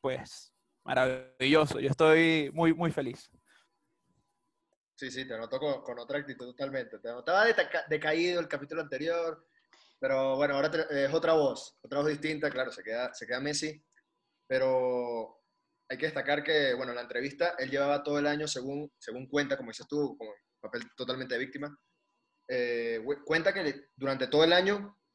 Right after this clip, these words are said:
Speaker 2: estuvo diciéndole a Bartomeu que, que quería irse, que iban a cumplir su contrato, que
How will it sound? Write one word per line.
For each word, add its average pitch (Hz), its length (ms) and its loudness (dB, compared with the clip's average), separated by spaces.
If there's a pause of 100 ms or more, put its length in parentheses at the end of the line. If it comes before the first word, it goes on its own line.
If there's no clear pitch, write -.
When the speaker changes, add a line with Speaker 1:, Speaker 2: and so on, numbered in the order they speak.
(180)
Speaker 2:
estuvo 135 280 2
diciéndole 143 340 4
a 151 40 6
Bartomeu 147 440 2
que, 117 540 0
que 113 240 -8
quería 110 220 -2
irse, 156 360 0
que 110 440 -2 (120)
iban 120 200 -4
a - 20 -8
cumplir 113 240 -8
su 117 80 -14
contrato, 160 400 2
que 113 220 -4